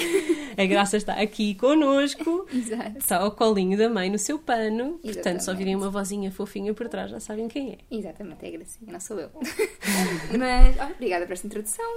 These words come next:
Speaker 2: foi, foi maravilhosa. Não
Speaker 1: É
Speaker 2: estava à
Speaker 1: tudo
Speaker 2: espera.
Speaker 1: verdade, não me
Speaker 2: É
Speaker 1: enganei.
Speaker 2: tudo verdade, nada mentira.
Speaker 1: <laughs> Não disse nenhuma mentira
Speaker 2: Nada,
Speaker 1: aos
Speaker 2: nada.
Speaker 1: nossos
Speaker 2: Eu, eu
Speaker 1: ouvintes.
Speaker 2: espero, eu espero estar à altura dessa,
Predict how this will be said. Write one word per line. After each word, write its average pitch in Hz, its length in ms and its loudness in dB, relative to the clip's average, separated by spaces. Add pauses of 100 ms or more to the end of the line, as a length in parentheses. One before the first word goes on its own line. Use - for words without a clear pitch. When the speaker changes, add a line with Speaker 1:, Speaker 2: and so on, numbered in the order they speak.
(180)
Speaker 2:
foi, 202 400 0
foi 220 160 0
maravilhosa. 370 600 0
Não 381 100 -2
Speaker 1:
É 240 80 6
Speaker 2:
estava - 0 -
à - 80 6
Speaker 1:
tudo 277 100 8
Speaker 2:
espera. 277 180 6
Speaker 1:
verdade, 247 340 10
não 311 140 4
me 214 60 6
Speaker 2:
É - 40 4
Speaker 1:
enganei. 240 240 6
Speaker 2:
tudo 359 160 10
verdade, 277 520 8
nada 294 240 6
mentira. 285 380 6 (300)
Speaker 1:
<laughs> - 240 -2
Não 233 120 4
disse 247 180 0
nenhuma 247 180 2
mentira 226 460 0
Speaker 2:
Nada, 339 240 0
Speaker 1:
aos 311 80 4
Speaker 2:
nada. - 120 4
Speaker 1:
nossos 294 220 4
Speaker 2:
Eu, 226 80 6
eu - 40 10
Speaker 1:
ouvintes. 226 300 4
Speaker 2:
espero, 190 300 2
eu 208 60 2
espero 233 240 -4
estar 240 200 -2
à 254 60 2
altura 262 320 -4
dessa, 277 320 -4